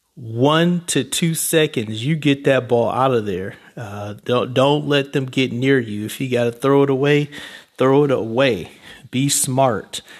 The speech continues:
but do-, no, no, uh, no scrambling, n-, none of that. Just get the ball out. Uh, we're, we're, you know, we're gonna run heavy,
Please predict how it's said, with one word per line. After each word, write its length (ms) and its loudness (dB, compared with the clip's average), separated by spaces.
but 260 -6
do-, 160 2
no, 920 0
no, 400 2
uh, 640 -4
no 200 2
scrambling, 1080 2
n-, 300 -6
none 280 2
of 140 2
that. 340 0
Just 300 -4
get 200 0
the 80 0
ball 440 4
out. 420 0
Uh, 440 -10
we're, 140 -6
we're, 340 -4
you 160 -6
know, 300 -8
we're 120 -4
gonna 180 0
run 400 2
heavy, 560 0